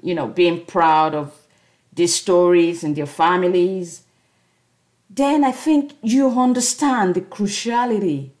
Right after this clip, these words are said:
the importance of reputation. And I like to define reputation as what you're known for, what stays on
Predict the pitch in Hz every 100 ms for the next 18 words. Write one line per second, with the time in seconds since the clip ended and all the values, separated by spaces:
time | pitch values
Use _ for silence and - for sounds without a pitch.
0 | _ - - 262 262 254 247 208 160 156
1 | 143 - 156 147 147 _ _ _ 165 165
2 | 135 - 175 175 - 113 - _ _ _
3 | _ _ _ _ _ _ _ _ _ _
4 | 202 208 202 220 226 202 214 - 214 185
5 | 180 165 175 - 208 180 175 135 131 147
6 | 135 131 - - _ _ _ _ - 190
7 | 220 220 214 185 180 185 185 180 - -
8 | 226 180 117 - _ _ _ _ _ _
9 | _ _ _ _ _ _ _ _ _ _
10 | - 220 226 - - 254 240 220 170 185
11 | 165 135 139